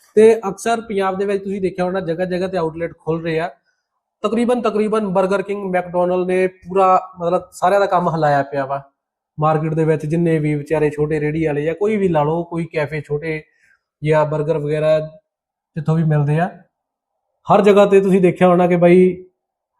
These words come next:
ਲੋਕ ਜ਼ਿਆਦਾ ਮੈਕਡੋਨਲਡ, ਬਰਗਰ ਕਿੰਗ ਵਾਲੇ ਪਾਸੇ ਜਾ ਰਹੇ ਆ। ਅੱਜ ਆਪਾਂ ਛੋਟਾ ਜਿਹਾ ਵੀਡੀਓ ਲੈ ਕੇ ਆਏ ਆ ਦੋਨਾਂ ਦੇ ਉੱਤੇ। ਆਪਣੇ ਕੋਲੇ ਮੈਕਡੋਨਲਡ ਦਾ ਵੀ ਮੀਲ ਹੈ, ਬਰਗਰ ਮੀਲ, ਤੇ ਬਰਗਰ ਕਿੰਗ ਦਾ ਵੀ ਹੈ। ਤੇ ਆਪਾਂ ਚੈੱਕ ਕਰਦੇ ਆ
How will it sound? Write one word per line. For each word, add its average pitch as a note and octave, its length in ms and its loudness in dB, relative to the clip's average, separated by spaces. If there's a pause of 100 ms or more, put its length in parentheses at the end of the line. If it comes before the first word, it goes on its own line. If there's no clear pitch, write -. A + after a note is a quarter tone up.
(960)
ਲੋਕ F3+ 240 4
ਜ਼ਿਆਦਾ F3 600 2
ਮੈਕਡੋਨਲਡ, E3+ 680 -2
ਬਰਗਰ D#3+ 300 -2
ਕਿੰਗ E3 200 -6
ਵਾਲੇ D#3+ 160 -2
ਪਾਸੇ D#3+ 220 -6
ਜਾ D3+ 180 0
ਰਹੇ D3+ 160 -2
ਆ। D#3+ 80 -8 (400)
ਅੱਜ D#3+ 140 2
ਆਪਾਂ G3+ 420 2 (240)
ਛੋਟਾ F#3+ 220 0
ਜਿਹਾ G3+ 100 4
ਵੀਡੀਓ F3 280 0
ਲੈ F3+ 140 2
ਕੇ E3 120 -2
ਆਏ D#3 160 0
ਆ E3+ 80 0
ਦੋਨਾਂ D#3+ 300 -2
ਦੇ D#3+ 80 -2
ਉੱਤੇ। E3+ 340 -2 (560)
ਆਪਣੇ E3+ 240 0
ਕੋਲੇ E3+ 320 4
ਮੈਕਡੋਨਲਡ D#3 600 0
ਦਾ E3+ 100 2
ਵੀ F3+ 240 -2 (340)
ਮੀਲ E3+ 240 0
ਹੈ, F3 180 4 (280)
ਬਰਗਰ D#3 300 2
ਮੀਲ, F#3 240 0
ਤੇ E3+ 140 -6
ਬਰਗਰ D3 320 -2
ਕਿੰਗ D3 200 -4
ਦਾ D3 80 0
ਵੀ D3+ 160 -4
ਹੈ। F#3+ 40 -2
ਤੇ - 440 -14
ਆਪਾਂ F#3+ 100 0
ਚੈੱਕ F#3+ 240 0
ਕਰਦੇ F3+ 340 0
ਆ G#3 100 2